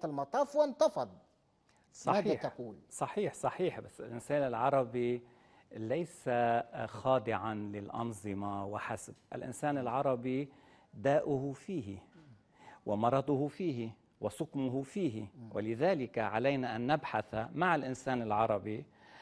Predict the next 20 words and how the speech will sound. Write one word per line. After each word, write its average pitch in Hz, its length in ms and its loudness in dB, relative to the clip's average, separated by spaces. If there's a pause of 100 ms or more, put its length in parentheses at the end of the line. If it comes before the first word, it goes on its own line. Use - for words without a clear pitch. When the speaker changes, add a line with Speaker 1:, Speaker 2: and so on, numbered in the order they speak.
(220)
Speaker 2:
عن 131 280 0
سبل 180 460 0
إنهاضه. 143 720 4 (120)
Speaker 1:
مم. 123 240 -8 (500)
Speaker 2:
هل 185 320 4
يكون 160 360 4
الإنهاض 131 680 4
بمثل 120 380 0
هذا 113 400 2
الربيع 110 720 0 (380)
أم 196 260 2
يكون 147 380 0
الإنهاض 123 720 2 (320)
بإعداد 123 1400 0
السبل 117 720 0 (520)
التي 123 460 2
تهيئ 135 600 0
لربيع 101 540 0
حقيقي؟ - 480 -8
Speaker 1:
مم. 113 300 -12